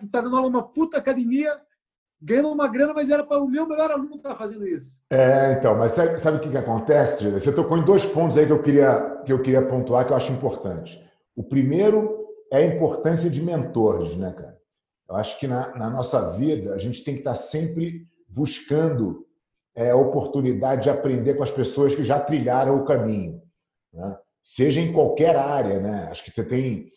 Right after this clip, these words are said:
Speaker 2: você pode ter diversos mentores em, em, em, em momentos da tua vida diferentes,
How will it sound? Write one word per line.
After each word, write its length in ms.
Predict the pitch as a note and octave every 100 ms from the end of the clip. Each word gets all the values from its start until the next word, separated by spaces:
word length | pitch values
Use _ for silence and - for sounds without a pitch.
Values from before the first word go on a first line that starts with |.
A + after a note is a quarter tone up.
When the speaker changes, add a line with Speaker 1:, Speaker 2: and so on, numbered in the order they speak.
| _ _
Speaker 2:
você 120 | G#2+
pode 300 | - B2+ -
ter 120 | D3
diversos 560 | B2 A2+ A#2+ C#3+ - A#2+
mentores 680 | C#3+ B2 - B2 C3+ C3+ A2+
em, 360 | C3 A#2+ G2 - _ _ _
em, 160 | A#2 -
em, 340 | B2 B2 A#2+ A#2+
em 40 |
momentos 600 | B2+ B2 B2 C#3 C#3 A2
da 100 | B2+
tua 220 | C3 A#2+
vida 180 | C3+ C3
diferentes, 840 | B2+ C3 C3 A2+ A#2+ C#3 B2 -